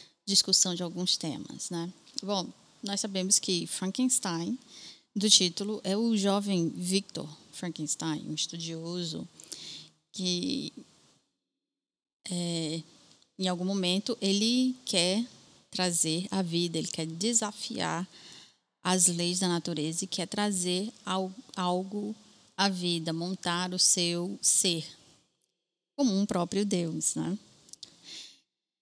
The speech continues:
Então, Victor meio que se depara,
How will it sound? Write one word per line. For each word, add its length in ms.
Então, 520
Victor 400
meio 300
que 140
se 760
depara, 800